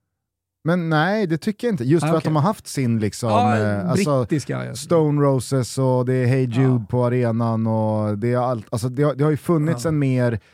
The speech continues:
Speaker 1: eh, d-, de har väl alltid satt en jävla stolthet i att inte ha en trumma, för att liksom,
Speaker 2: Just det.
Speaker 1: eh, på de brittiska öarna är det inga jävla trummor.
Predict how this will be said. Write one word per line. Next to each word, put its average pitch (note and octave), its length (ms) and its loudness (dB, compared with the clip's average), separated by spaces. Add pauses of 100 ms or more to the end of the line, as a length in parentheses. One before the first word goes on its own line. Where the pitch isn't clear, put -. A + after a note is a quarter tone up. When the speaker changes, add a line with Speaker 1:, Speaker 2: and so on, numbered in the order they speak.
(400)
Speaker 1:
eh, F2+ 180 -8
d-, C3 180 -8
de F3+ 280 2
har E3+ 100 2
väl F#3 100 0
alltid D3+ 280 0
satt - 260 -6
en B2+ 80 0
jävla B2+ 180 0
stolthet C3+ 640 -2
i A#2 40 -2
att G2+ 100 -4
inte A#2+ 280 -2
ha G#2 120 0
en G2+ 80 0
trumma, A#2+ 600 0
för A2+ 300 -2
att - 240 -4
liksom, G#2 360 -4
Speaker 2:
Just G#2 260 -4
det. - 60 -12
Speaker 1:
eh, - 60 -14
på B2 160 0
de A#2+ 140 0
brittiska B2 460 -2
öarna A#2+ 460 -2
är G#2+ 120 0
det G#2 80 0
inga G#2 160 -4
jävla F2+ 220 -6
trummor. G2+ 560 -2